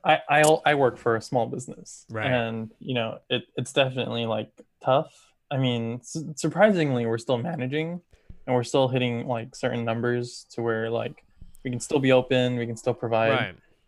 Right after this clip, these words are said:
Speaker 1: um, for, you know, m-, my boss and his wife,
Speaker 2: Mm-hmm.
Speaker 1: and then myself that,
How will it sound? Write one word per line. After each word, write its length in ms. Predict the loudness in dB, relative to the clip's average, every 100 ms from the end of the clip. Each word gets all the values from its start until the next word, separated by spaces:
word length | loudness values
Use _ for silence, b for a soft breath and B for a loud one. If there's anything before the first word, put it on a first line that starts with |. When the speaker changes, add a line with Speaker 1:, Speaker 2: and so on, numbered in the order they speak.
| -6
Speaker 1:
um, 480 | 0 0 0 -6 -10 -2
for, 460 | 2 2 2 -2 -4
you 60 | -6
know, 120 | -4
m-, 300 | -4 -6 -2
my 140 | -2
boss 440 | 2 4 4 2 -4
and 80 | -6
his 120 | 2
wife, 380 | 4 4 0 -6 _ _
Speaker 2:
Mm-hmm. 340 | -6 -6 -6 -4
Speaker 1:
and 80 | -2
then 240 | -2 -2
myself 600 | -2 0 4 4 4 0 _ -4
that, 240 | -4 -4